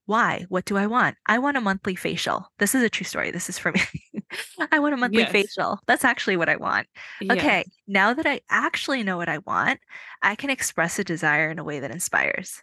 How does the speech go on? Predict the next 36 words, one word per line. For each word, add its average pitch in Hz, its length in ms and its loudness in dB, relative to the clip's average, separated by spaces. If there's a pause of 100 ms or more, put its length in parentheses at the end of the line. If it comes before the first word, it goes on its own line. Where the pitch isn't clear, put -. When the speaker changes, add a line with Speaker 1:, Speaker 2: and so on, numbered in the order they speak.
(100)
Speaker 1:
I - 100 -20
can 190 100 -12
say, - 200 -6
"I 190 160 2
would 240 120 0
love 220 160 2
a 214 120 0
monthly 190 340 -4
facial." - 480 -6 (460)
And 214 240 0 (240)
A, 190 300 4 (120)
either 202 320 4
that's 180 200 2
something 180 260 -4
I 170 60 -4
can 175 160 -10
give 170 200 -4
to - 140 6
myself, 180 580 -2 (400)
or 190 180 6
I 214 140 4
can 208 160 0
just, - 380 0 (400)
you 196 120 -2
know, 170 140 2
say 175 320 2
it 190 100 -2
to 185 100 -4
him 160 520 -2
and, 170 440 2 (200)
um, 165 500 -2 (360)
give 185 120 0
him 185 200 0
the 170 100 -2
opportunity 160 760 -4
to 170 320 -6